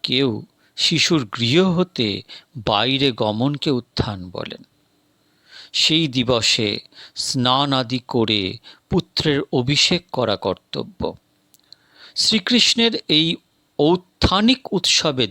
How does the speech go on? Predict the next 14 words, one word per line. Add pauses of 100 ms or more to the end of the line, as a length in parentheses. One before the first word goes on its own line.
(140)
দিনে (800)
রোহিণী
নক্ষত্র
যুক্ত
হওয়ায় (540)
গোপরমণীগণ (460)
সমবেত
হয়েছেন (460)
নন্দের (160)
গৃহে। (2000)
তারা
নানাবিধ
মঙ্গল
গীতিবাদ্য